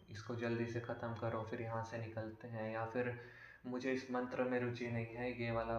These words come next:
पाठ ख़त्म हो जाए, फिर इसके बाद जो भाषण आदि होगा उसको मैं रुचि से सुनूंगा। तो इस प्रकार उसकी जो मंत्र में अरुचि थी, उसके कारण से उसको जब ये नाम कहने को कहा गया, तो उसकी जो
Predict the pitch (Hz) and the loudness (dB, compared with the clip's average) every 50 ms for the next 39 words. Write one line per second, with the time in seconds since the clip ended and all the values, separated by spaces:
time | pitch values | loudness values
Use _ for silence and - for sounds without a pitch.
0 | 113 - 113 110 113 110 110 - 120 113 - 117 113 113 113 113 - 123 123 123 | 2 2 2 2 2 0 -2 -2 -2 0 0 0 0 0 -2 -2 0 0 0 0
1 | 120 - 117 113 - 117 - - 113 - 113 110 110 107 104 117 113 110 113 113 | 0 -2 -6 -6 -6 -6 -4 -4 -2 0 0 0 0 0 -2 -2 -2 0 0 -2
2 | 107 - - 120 110 113 110 107 107 110 110 113 117 113 - 123 120 113 - - | -2 -4 -4 -2 -2 0 0 -2 -2 -4 -6 -6 -4 0 0 0 2 0 -2 -2
3 | - 127 123 127 127 123 123 120 120 - 123 120 120 123 113 120 120 117 117 113 | -2 0 0 2 0 0 0 0 0 0 0 0 0 0 0 -2 0 0 0 -2
4 | 113 113 107 107 - - - - - - - - - - - - - - - - | -2 -4 -8 -8 -10 -14 -20 -20 -20 -20 -20 -20 -20 -20 -20 -20 -20 -20 -18 -16
5 | - - - 147 147 151 151 151 151 160 160 160 160 160 160 160 160 160 - - | -14 -4 0 2 2 2 2 2 2 2 2 4 6 6 6 6 4 2 0 2
6 | 160 165 165 156 127 123 131 135 190 - 170 180 170 170 170 170 170 139 135 127 | 2 2 2 4 4 4 4 4 2 2 2 4 4 6 4 4 6 6 6 6
7 | 123 123 120 - 127 123 120 117 113 107 101 104 - - - - - - - - | 6 2 0 0 0 0 0 -2 -4 -6 -6 -6 -8 -14 -18 -20 -20 -20 -20 -20
8 | - _ _ _ _ _ - - 131 131 - - - 156 165 156 147 135 131 127 | -20 _ _ _ _ _ -10 -8 -8 -6 -6 -4 -2 0 0 2 2 2 4 4
9 | 127 131 131 127 - - 131 127 131 - - - - - - - - - - - | 4 4 2 0 0 0 0 2 2 0 -2 -4 -10 -16 -20 -20 -20 -20 -20 -20
10 | - - - - - - - - - _ _ _ - - 127 120 - - 143 131 | -20 -20 -20 -20 -20 -20 -20 -20 -20 _ _ _ -10 -8 -6 -6 -4 -4 0 4
11 | 131 135 135 135 139 135 127 123 123 123 127 131 139 143 135 - - 131 123 127 | 4 4 4 4 2 2 2 4 4 6 6 4 4 2 0 2 2 2 2 2
12 | 127 127 127 143 135 - - 131 127 139 139 135 123 117 107 98 104 - - - | 2 2 2 2 2 2 2 2 2 2 2 2 2 2 0 0 0 -2 -6 -12
13 | - - - - - - - - - - - - - - - 143 147 151 151 - | -16 -20 -20 -20 -20 -20 -20 -20 -20 -20 -20 -20 -6 0 2 4 4 4 2 2
14 | - - 156 160 165 165 165 165 160 - - | 2 0 4 6 8 8 8 8 6 4 0